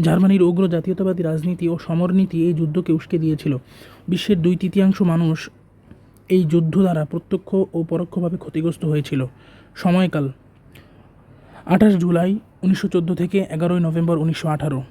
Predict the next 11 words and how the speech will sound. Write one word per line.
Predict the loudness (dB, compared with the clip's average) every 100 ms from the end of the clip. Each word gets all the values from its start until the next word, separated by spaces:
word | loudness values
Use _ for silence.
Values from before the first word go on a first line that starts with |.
| -8
প্রেক্ষাপট, | -6 -4 -4 -4 -8
সার্বিয়া | -8 -4 0 2 2
ছিল | 0 0
অস্ট্রো-হাঙ্গেরীয় | 0 -4 -2 0 0 0 0 0 -2 -6
সাম্রাজ্যের | -4 0 0 0 -2
অধীনে। | -2 -2 -4 -10 -20 -20 -20 -20 -20 _ -12 0
উনিশশো | 2 2
চোদ্দো | 0 0 0
সালের | 0 0 -2
আঠাশ | -4 -4 -2 0
জুন | 0 0